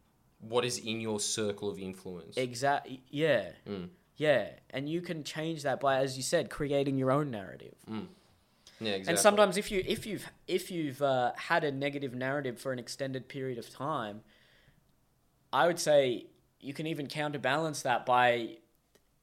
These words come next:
Speaker 2: by giving yourself, uh, an opposing narrative to that. So this sounds super lame, but yeah, you just give yourself affirmations like, you know, "I'm a, I'm a charismatic, high-value male," all just sort of things like that, which sounds stupid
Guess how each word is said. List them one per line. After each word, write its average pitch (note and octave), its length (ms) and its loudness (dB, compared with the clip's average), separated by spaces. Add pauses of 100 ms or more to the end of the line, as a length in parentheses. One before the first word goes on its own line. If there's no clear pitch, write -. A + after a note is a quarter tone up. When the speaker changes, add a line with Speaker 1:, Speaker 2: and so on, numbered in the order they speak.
(180)
Speaker 2:
by C3 160 2
giving D3+ 320 -2
yourself, B2+ 640 2
uh, A#2+ 400 2 (1200)
an C3 100 0
opposing D3 540 2
narrative B2+ 380 -2
to A#2 100 -8
that. C3 480 6 (800)
So C3 120 -2
this B2+ 140 -4
sounds C3 240 -6
super C3+ 460 -8
lame, A2+ 280 -4
but A#2 140 -6
yeah, C#3+ 200 -2
you A2+ 140 -8
just C3 260 -8
give C3+ 160 -6
yourself A#2+ 500 -4 (380)
affirmations B2 800 0
like, A#2 260 -4
you C3 60 -6
know, A#2 160 -6
"I'm A2+ 220 -4
a, A2+ 220 -8 (540)
I'm A#2 120 -8
a A#2+ 40 -10
charismatic, A#2+ 680 -4
high-value A#2 520 -4
male," A#2 240 -6
all D3+ 140 0
just D3+ 340 -12
sort D#3+ 240 -6
of C3+ 100 -10
things B2+ 220 -8
like A2+ 200 -4
that, A2 200 -2
which B2 200 -8
sounds C3+ 320 -4
stupid A2 560 -6